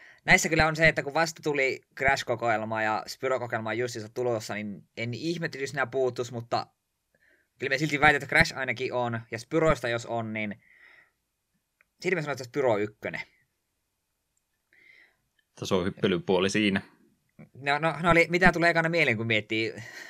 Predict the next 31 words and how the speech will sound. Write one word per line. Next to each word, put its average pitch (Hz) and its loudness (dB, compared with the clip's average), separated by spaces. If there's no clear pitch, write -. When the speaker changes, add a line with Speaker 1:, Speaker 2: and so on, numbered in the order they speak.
Speaker 1:
Pleikkari 123 4
ykköstä? - -8
Crash 147 2
ja 160 -6
Spyro. 95 -6
Speaker 2:
Mm. 95 -4
Speaker 1:
Sitten 135 -4
Speaker 2:
Ja - -16
Speaker 1:
Metal 156 4
Speaker 2:
Gro-, - 2
Speaker 1:
Gear 104 0
Solid. 127 -4
Speaker 2:
Grog 117 8
ykkönen. 95 0
Speaker 1:
Se 151 -2
kävi 147 6
mielessä, 139 2
että 131 -14
me 127 -2
nauroin 127 4
ja 120 6
pyhin 123 -6
pois, 123 4
kuten 101 -8
aiemmin 107 0
sanoin. 98 -4
Mut 107 -12
niin, 104 -6
Metal 151 6
Gear 117 0
Solid. 156 0